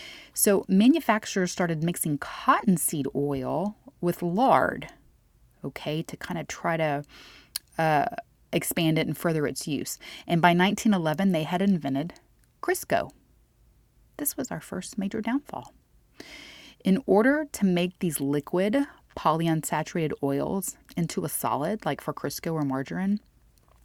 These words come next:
manufacturers have to add hydrogen to the oils. This process is called hydrogenation, and it creates trans fats, which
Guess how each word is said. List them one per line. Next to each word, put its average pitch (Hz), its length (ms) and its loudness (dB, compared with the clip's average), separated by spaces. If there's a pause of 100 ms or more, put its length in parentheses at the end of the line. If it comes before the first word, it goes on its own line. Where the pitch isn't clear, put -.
(100)
manufacturers 180 960 0
have - 260 -8
to - 180 -4 (100)
add 151 220 -2
hydrogen 151 800 -2 (100)
to - 120 -10
the 156 140 -2
oils. - 520 -4 (600)
This 165 140 -4
process - 460 0
is 165 100 -8
called 151 340 -6 (480)
hydrogenation, 165 880 0 (680)
and 160 120 0
it - 80 -4
creates - 360 -2
trans 165 400 -4
fats, 156 440 -6
which 160 140 -8